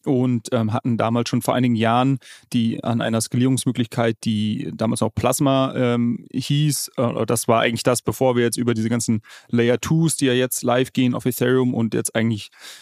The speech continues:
denen so die, die Zukunft der Skalierung <laughs> in der Ethereum-Welt, ähm, vorhergesagt wird. Früher hatte man noch an einer anderen Technologie, ähm, so Plasma-Sidechains, äh, gearbeitet und daher kommen die eigentlich. Und das, was wir jetzt heute als Polygon kennen,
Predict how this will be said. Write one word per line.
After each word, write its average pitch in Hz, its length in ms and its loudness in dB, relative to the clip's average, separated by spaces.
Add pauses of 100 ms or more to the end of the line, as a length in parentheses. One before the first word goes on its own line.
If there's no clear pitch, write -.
(140)
denen 113 200 0
so 110 140 -2
die, 107 680 -8
die 107 220 -6
Zukunft 127 420 0
der 113 140 4
Skalierung 123 600 0 (120)
<laughs> - 100 0
in 120 120 0
der 117 100 -2
Ethereum-Welt, 123 680 2
ähm, 117 200 2
vorhergesagt 120 540 0
wird. 135 200 2
Früher 135 760 2 (220)
hatte 123 240 -2
man 120 120 2
noch 113 100 0
an 110 100 -2
einer 113 80 -4
anderen 131 160 0
Technologie, 127 640 0
ähm, 117 340 0
so 110 100 -2
Plasma-Sidechains, 120 1040 -2
äh, 135 80 -4
gearbeitet 127 520 2 (260)
und 127 120 0
daher 120 200 2
kommen 185 180 2
die 175 100 2
eigentlich. 160 360 2 (880)
Und 123 560 2
das, 127 160 2
was 131 120 0
wir 120 80 2
jetzt - 180 -2
heute 151 280 4
als 127 160 0
Polygon 151 560 2
kennen, 147 480 0